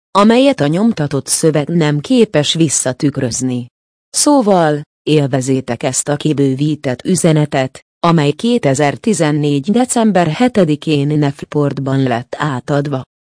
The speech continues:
Üdvözöllek benneteket, kedveseim! Krion vagyok a mágneses szolgálattól. Ez a rendkívüli közvetítés tele lesz információval, ahogy az lenni szokott,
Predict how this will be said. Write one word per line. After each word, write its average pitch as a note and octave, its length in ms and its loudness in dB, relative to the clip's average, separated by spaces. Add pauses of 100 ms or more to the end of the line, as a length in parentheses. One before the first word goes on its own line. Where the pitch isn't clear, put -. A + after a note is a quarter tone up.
(200)
Üdvözöllek F3+ 640 4
benneteket, C#3 840 -2
kedveseim! C3+ 840 -2 (280)
Krion D3 360 2
vagyok D#3+ 360 0
a F3 100 2
mágneses A3+ 600 4
szolgálattól. A#2+ 1160 -4 (440)
Ez E3+ 220 0
a F#3 60 6
rendkívüli C#3 720 2
közvetítés C#3 880 0
tele D#3+ 220 0
lesz C3+ 280 -2
információval, C#3+ 1300 0 (260)
ahogy E3 240 2
az D#3+ 180 2
lenni D3 360 2
szokott, C#3+ 760 -2